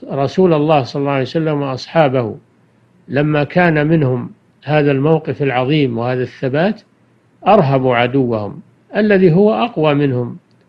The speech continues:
في العدد والعدة، فولى هارباً إلى مكة، و-، وفي قلبه الرعب من المسلمين. ما هذا إلا نتيجة هذه المواقف العظيمة والمواقف الحميدة.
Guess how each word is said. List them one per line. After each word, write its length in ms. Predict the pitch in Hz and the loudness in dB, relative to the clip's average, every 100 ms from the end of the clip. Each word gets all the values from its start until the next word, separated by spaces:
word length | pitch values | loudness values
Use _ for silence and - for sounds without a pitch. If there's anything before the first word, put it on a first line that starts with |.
| _ _ | _ _
في 60 | 160 | -4
العدد 640 | 135 151 147 135 139 147 - | 0 2 2 0 0 0 0
والعدة، 540 | 147 127 120 113 104 _ _ _ _ _ - | 0 0 -2 -6 -10 _ _ _ _ _ 0
فولى 420 | 175 220 180 151 | 4 6 6 4
هارباً 540 | 127 170 156 139 135 | 2 4 4 4 2
إلى 340 | 160 196 151 135 | 2 2 2 0
مكة، 360 | 131 - 110 - _ _ _ _ _ _ _ _ - | -2 -6 -14 -14 _ _ _ _ _ _ _ _ -10
و-، 540 | 123 143 151 147 151 165 480 587 _ _ _ _ _ _ _ _ _ _ _ _ 440 403 | 0 2 2 0 -2 -6 -12 -20 _ _ _ _ _ _ _ _ _ _ _ _ -18 -6
وفي 500 | 165 143 151 143 180 | -2 2 2 4 4
قلبه 500 | 180 202 175 156 147 | 4 2 2 2 0
الرعب 340 | 147 180 143 117 - - | 2 0 0 -6 -12 -2
من 160 | 160 | 0
المسلمين. 680 | 147 135 147 135 127 117 101 - _ _ - | 2 0 -2 -4 -4 -4 -8 -16 _ _ -12
ما 180 | - 233 | -6 -2
هذا 340 | 175 180 151 | 0 2 2
إلا 320 | 151 156 147 127 | 0 0 0 0
نتيجة 560 | 113 135 175 127 117 - _ _ _ _ _ _ _ | -4 0 0 0 -4 -8 _ _ _ _ _ _ _
هذه 400 | - 147 160 147 | 0 2 4 2
المواقف 720 | 147 139 139 151 131 120 101 | 2 2 2 2 0 -6 -10
العظيمة 580 | 120 113 117 143 123 117 | -8 -6 0 0 0 -2
والمواقف 600 | 117 117 131 135 - 110 | -6 -4 -2 -4 -6 -12
الحميدة. 580 | 117 - 127 143 113 | -12 -10 -2 -2 -2